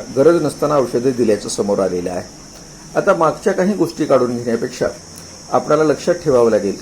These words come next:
की होय, मला अमुक अमुक आजार झाला आहे, या आजाराची मला लक्षणं जाणवत आहेत, मला थोडंसं त्यातलं कळत असलं तरी मला तज्ज्ञ डॉक्टरकडे जावं लागेल, त्यांच्या, अ, समोर उपस्थित होऊन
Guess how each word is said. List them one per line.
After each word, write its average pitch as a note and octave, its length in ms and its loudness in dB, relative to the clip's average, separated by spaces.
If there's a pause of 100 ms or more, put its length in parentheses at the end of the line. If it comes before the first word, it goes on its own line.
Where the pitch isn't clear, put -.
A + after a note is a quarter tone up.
(180)
की F3 60 -4
होय, E3+ 280 2 (440)
मला C#3+ 380 4
अमुक D3 280 0
अमुक C#3 240 0
आजार A#2+ 260 4
झाला A#2 260 2
आहे, G2+ 220 0 (1080)
या C3+ 100 6
आजाराची C#3 380 4
मला C#3 160 2
लक्षणं B2 340 0
जाणवत G2 380 2
आहेत, F2+ 140 -4 (420)
मला C#3+ 180 2
थोडंसं D#3+ 400 0
त्यातलं - 360 -4
कळत D#3 280 2
असलं G#2+ 320 0 (360)
तरी D#3+ 180 2
मला C#3 180 2
तज्ज्ञ B2 280 -2
डॉक्टरकडे A#2+ 480 0
जावं A2+ 220 2
लागेल, C#3+ 360 -2 (460)
त्यांच्या, C#3 460 4 (560)
अ, - 20 0 (420)
समोर F3+ 240 2 (200)
उपस्थित E3 440 -2
होऊन B2 180 -4